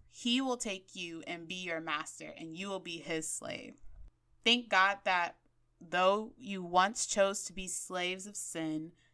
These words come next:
now you have obeyed with all your heart the teaching to which God has committed you. Verse eighteen, "And now you are free from your old master, sin, and you have become slaves to your new master, righteousness."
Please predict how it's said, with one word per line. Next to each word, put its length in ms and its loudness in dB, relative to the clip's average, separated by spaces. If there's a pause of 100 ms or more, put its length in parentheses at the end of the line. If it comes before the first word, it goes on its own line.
now 260 4
you 160 -2
have 240 6
obeyed 460 -2
with 180 -6
all 260 8
your 140 0
heart 360 0
the 100 -14
teaching 480 -8
to 100 -8
which 260 -6
God 240 2
has 220 -4
committed 420 -8
you. 280 -12 (680)
Verse 220 -2
eighteen, 500 -4
"And 160 -2
now 200 8
you 180 0
are 120 4
free 320 -6
from 220 -12
your 180 -4
old 300 4
master, 600 -2
sin, 540 -4
and 140 -8
you 100 -2
have 140 2
become 340 -6
slaves 440 -4
to 80 -8
your 100 -4
new 160 -8
master, 560 -10
righteousness." 840 -4